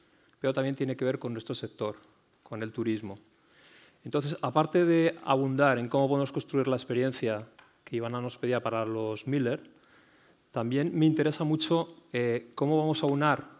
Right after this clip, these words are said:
lo que aquí nos ocupa, que es la tecnología, con los perfiles que necesitamos, ¿no? Para ocupar nuestro puesto en esa industria de la felicidad. Esta tarde, perdón, esta mañana, al final de la mañana, sé que vais a hablar de ello, pero yo también quiero,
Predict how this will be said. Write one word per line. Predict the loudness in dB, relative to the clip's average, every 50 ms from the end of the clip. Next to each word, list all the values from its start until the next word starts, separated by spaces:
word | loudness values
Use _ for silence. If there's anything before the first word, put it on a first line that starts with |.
| -10 -8
lo | -6 -2
que | -2
aquí | 0 0 0
nos | 0 0 -2
ocupa, | 0 -2 0 0 0
que | 0 0
es | 0
la | 0 0
tecnología, | 0 0 -2 0 0 0 0 0 2 4 4 4 2 0 -4 -10 -16 -20 -20 -20 _ -20 _ _ _ _
con | -4 -2 0
los | 0 0 0
perfiles | 2 2 2 4 6 4 6 6 4 4
que | 2 2
necesitamos, | 2 2 0 -2 -4 -2 -2 0 0 0 0 0 -2 -4
¿no? | -4 -6 -6 -8 -10 -20 _ _ _ _ _
Para | -2 0 0 2 2 2 2 2 2 0 -2 -6 -12 -20 -20 _ _ -4
ocupar | -2 0 2 2 2 4 4 4
nuestro | 4 4 2 2 2 0 2
puesto | 2 0 0 0 -4 -6
en | -6
esa | -6 -4 -4 -4
industria | -4 -4 -6 -6 -6 -6
de | -6
la | -6
felicidad. | -6 -6 -8 -6 -6 -6 -6 -6 -8 -12 _ _
Esta | -14 -8 -6 -2
tarde, | 0 0 0 0 0 -2 -2 -4 -8 -14 -10
perdón, | -8 -6 -4 -6 -6 -8 -12
esta | -10 -6 -4 -4
mañana, | -4 -4 -4 -4 -4 -4
al | -4
final | -4 -6 -6 -4
de | -4
la | -4 -4
mañana, | -4 -4 -4 -6
sé | -6 -6
que | -4 -2
vais | -2 -2 -2
a | -4
hablar | -2 -2 -2 -2
de | -2
ello, | -2 -4 -4
pero | -6 -8 -18 -20 -20 -20 -10 -4 -2 2
yo |
también | 2 2 2 2 0
quiero, | 2 4 4 4 4 2 -2